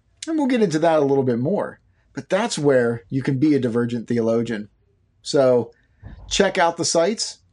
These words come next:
check out the, the books and all the wonderful resources that we have at both of these sites and the podcasts. Don't forget Theology Unplugged, one of the biggest podcasts, theological podcasts on Apple. Another nice little tip,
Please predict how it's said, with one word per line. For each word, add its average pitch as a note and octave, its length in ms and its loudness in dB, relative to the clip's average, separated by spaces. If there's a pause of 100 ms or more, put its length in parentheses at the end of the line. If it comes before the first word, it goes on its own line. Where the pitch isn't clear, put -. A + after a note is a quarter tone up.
(140)
check F3 280 0
out D#3 240 0
the, C3 360 4 (360)
the B2+ 180 4
books D#3+ 460 2
and C3 100 2
all F#3 160 4
the E3 80 2
wonderful E3 420 2
resources C3+ 640 0
that B2+ 160 0
we B2 120 0
have E3+ 300 0
at D#3+ 400 -2
both C#3+ 220 2
of C3 100 0
these B2 200 0
sites D3+ 360 2
and F#3 200 0
the G3+ 40 -4
podcasts. - 680 -2 (220)
Don't A#2+ 160 -10
forget C3+ 240 0
Theology C3+ 420 4
Unplugged, A#2+ 520 0 (520)
one D3 160 -2
of C3 40 0
the B2 60 2
biggest C#3+ 380 0
podcasts, C#3+ 540 2
theological C#3 440 0
podcasts C3 680 -4 (260)
on B2 320 -4 (320)
Apple. C3+ 460 -2 (1120)
Another F#3+ 240 4
nice G#3+ 260 2
little G#3+ 160 4
tip, A3 300 2